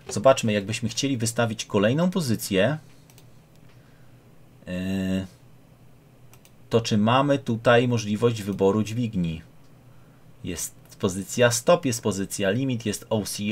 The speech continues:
O, ale nie widzę tutaj nigdzie, jest oczywiście Bitcoin do dolara. Nie widzę nigdzie tutaj pozycji, nie widzę nigdy tu, nigdzie tutaj pozycji wystawienia wyboru dźwigni, no bo to zobaczcie, tu mamy oczywiście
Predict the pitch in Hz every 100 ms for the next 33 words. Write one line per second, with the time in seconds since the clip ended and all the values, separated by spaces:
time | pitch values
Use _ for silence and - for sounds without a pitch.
0 | 113 123 127 - - - - - - -
1 | - 107 127 131 120 98 104 110 110 104
2 | - 95 95 92 85 95 92 - - 95
3 | 101 - 95 101 107 - 107 98 92 92
4 | 87 80 - - - - 95 98 127 120
5 | 98 107 104 101 - - 95 - 82 87
6 | - 101 90 - - - - - - -
7 | - - - 113 110 110 110 110 123 113
8 | 123 120 113 123 135 117 113 113 110 110
9 | 92 87 85 - 101 - - 87 117 -
10 | 107 92 98 98 101 95 110 123 139 143
11 | 185 107 92 87 87 92 - 92 92 82
12 | 80 - - - 104 101 92 90 85 82
13 | - 80 92 - - - 85